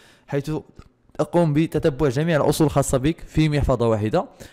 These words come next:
حيث أنه تكون هنالك أسهم وصناديق الاستثمار المتداولة والعملات المشفرة والسلع والمزيد. أكثر من مائة ألف شخص نشيط من جميع أنحاء العالم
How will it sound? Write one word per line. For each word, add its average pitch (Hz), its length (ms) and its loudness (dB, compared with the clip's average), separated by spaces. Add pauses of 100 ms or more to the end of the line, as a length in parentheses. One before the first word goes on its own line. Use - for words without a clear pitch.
(120)
حيث 180 200 2
أنه 160 320 4
تكون 160 260 0
هنالك 139 280 0
أسهم 160 400 2
وصناديق 170 440 2
الاستثمار 156 460 -2
المتداولة 147 560 0
والعملات 131 400 0
المشفرة 135 420 -4
والسلع 131 380 0
والمزيد. 127 480 0 (480)
أكثر 151 240 0
من 147 140 0
مائة 139 260 0 (160)
ألف 139 260 0
شخص - 460 -4
نشيط 131 380 -4
من 127 260 -2
جميع 117 360 -2
أنحاء 117 240 -2
العالم 120 440 -2